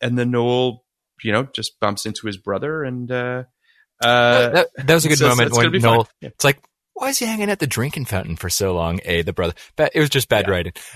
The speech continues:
Speaker 2: Uh, but
Speaker 1: It's
Speaker 2: then,
Speaker 1: just
Speaker 2: uh, Noel
Speaker 1: lazy.
Speaker 2: had a genuine, genuine tear in the eye. That was a good,
Speaker 1: Mm-hmm.
Speaker 2: uh, some good acting. He acted real
Speaker 1: Yeah.
Speaker 2: hard in that scene.
Speaker 1: No, I th-,
Speaker 2: And,
Speaker 1: I th-,
Speaker 2: uh,
Speaker 1: I thought that,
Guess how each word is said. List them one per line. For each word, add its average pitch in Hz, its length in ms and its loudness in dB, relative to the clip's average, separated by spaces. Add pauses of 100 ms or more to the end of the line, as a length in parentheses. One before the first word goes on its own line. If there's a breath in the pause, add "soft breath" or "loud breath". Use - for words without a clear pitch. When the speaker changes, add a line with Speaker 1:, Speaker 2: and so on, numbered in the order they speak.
(100)
Speaker 2:
Uh, 98 320 2 (120)
but 123 160 0
Speaker 1:
It's 131 80 2
Speaker 2:
then, 123 160 4
Speaker 1:
just 127 40 4
Speaker 2:
uh, 123 200 4
Noel 170 200 4
Speaker 1:
lazy. 196 100 4
Speaker 2:
had 185 100 4
a 160 40 2
genuine, 143 500 4
genuine 123 400 2
tear 110 460 2
in 127 120 -2
the 120 120 2
eye. 117 280 2
That 120 140 -2
was 113 140 -4
a 117 40 -8
good, 117 280 -2
Speaker 1:
Mm-hmm. 104 300 4
Speaker 2:
uh, - 20 -10
some 117 180 -4
good 107 140 2
acting. 104 380 0
He 120 160 -2
acted 101 300 -2
real 107 200 -2
Speaker 1:
Yeah. 98 80 -4
Speaker 2:
hard 95 160 -4
in 87 80 -6
that 85 180 -6
scene. 85 300 -6 (180)
Speaker 1:
No, 220 160 -4
I 392 80 -4
th-, 165 40 -6
Speaker 2:
And, 190 100 -4
Speaker 1:
I 196 40 0
th-, 151 120 -6
Speaker 2:
uh, 180 60 0
Speaker 1:
I 185 40 4
thought 208 240 -2
that, 196 180 -10